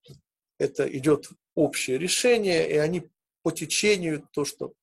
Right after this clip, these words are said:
те, кто эти дни замечает, не евреи,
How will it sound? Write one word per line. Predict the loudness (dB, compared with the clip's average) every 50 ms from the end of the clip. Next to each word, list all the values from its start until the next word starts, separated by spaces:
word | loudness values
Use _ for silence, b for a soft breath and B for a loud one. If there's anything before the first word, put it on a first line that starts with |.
| _ B B B B B B B B B
те, | -2 0 0 2
кто | 4 4 2
эти | 2 2 -2 -6
дни | -4 -2 -2 -2
замечает, | 0 0 2 4 4 4 2 0 -2 0 2 4 4 4 4 0 -4 -8 -10
не | -6 -4 -2 -2 -2
евреи, | -4 -6 -8 -8 -8 -8 -8 -8 -10 -10